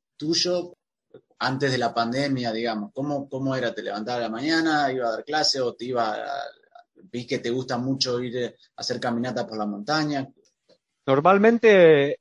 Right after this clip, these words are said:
Speaker 2: eh, bueno, acá aprendí también otra cosa que es el, el levantarme temprano, temprano, temprano, ¿no? Nosotros,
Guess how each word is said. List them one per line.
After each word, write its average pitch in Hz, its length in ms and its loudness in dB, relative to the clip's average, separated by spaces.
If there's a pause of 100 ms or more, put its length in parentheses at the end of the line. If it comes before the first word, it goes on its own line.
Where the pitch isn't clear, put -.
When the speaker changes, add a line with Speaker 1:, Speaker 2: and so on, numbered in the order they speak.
(100)
Speaker 2:
eh, 127 540 6
bueno, 170 200 6
acá 185 160 2
aprendí 196 280 -2
también 175 260 -2
otra 160 240 -2
cosa 170 360 -2
que 151 180 -2
es - 180 -6
el, 123 480 -6
el 123 140 -2
levantarme 127 560 4
temprano, 123 580 0
temprano, 135 540 -4
temprano, 156 600 0 (360)
¿no? 143 180 -2
Nosotros, 123 1040 2